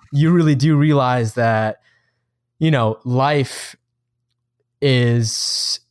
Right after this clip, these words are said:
a game, and it's a game that's played in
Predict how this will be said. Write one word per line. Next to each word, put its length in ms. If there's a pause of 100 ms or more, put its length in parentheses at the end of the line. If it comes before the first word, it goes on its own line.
(420)
a 80
game, 400 (240)
and 160
it's 180
a 60
game 360
that's 180
played 560
in 560